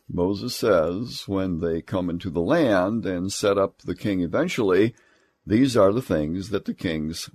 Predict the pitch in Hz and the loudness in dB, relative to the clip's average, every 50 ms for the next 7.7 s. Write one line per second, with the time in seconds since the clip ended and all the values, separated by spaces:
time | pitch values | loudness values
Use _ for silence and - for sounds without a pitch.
0 | _ _ - - 80 85 85 80 131 151 120 78 60 82 85 - _ _ _ _ | _ _ -6 -2 -2 -2 2 2 4 4 4 4 2 -2 -8 -10 _ _ _ _
1 | _ _ _ _ _ _ _ _ _ _ - 76 80 85 87 95 95 90 104 110 | _ _ _ _ _ _ _ _ _ _ -4 0 0 2 2 2 0 0 -2 -2
2 | - 98 90 85 82 87 98 87 - 87 87 - 110 110 104 95 90 95 92 85 | 0 0 0 0 0 -2 -6 -6 -6 -8 -6 -4 -2 0 0 0 0 -2 -2 -4
3 | 85 90 87 95 113 139 180 185 - - - - 82 78 73 80 101 104 87 87 | -4 -6 -2 0 2 2 2 0 -2 -6 -2 0 0 2 2 0 0 -2 0 0
4 | 87 90 98 110 104 - - - - 82 78 80 - - 85 85 92 - - - | 0 0 -2 -4 -8 -10 -12 -10 -8 -6 -6 -6 -6 -6 -6 -6 -6 -6 -8 -6
5 | 90 87 85 95 92 92 92 87 82 82 82 80 78 80 80 87 90 - - - | -6 -4 -2 -2 -2 0 0 -2 -2 -2 -4 -4 -4 -4 -4 -4 -6 -6 -4 -4
6 | 82 76 - - 80 - - 92 87 82 87 87 85 - 90 87 92 92 98 107 | -4 -4 -4 -8 -10 -6 -2 -2 -2 -2 -2 -6 -6 -4 -4 -2 -2 -2 -2 -4
7 | 104 - - 110 107 - - - 190 175 110 73 - - | -4 -2 -2 -4 -4 -4 -4 -2 -2 -2 0 -2 -4 -10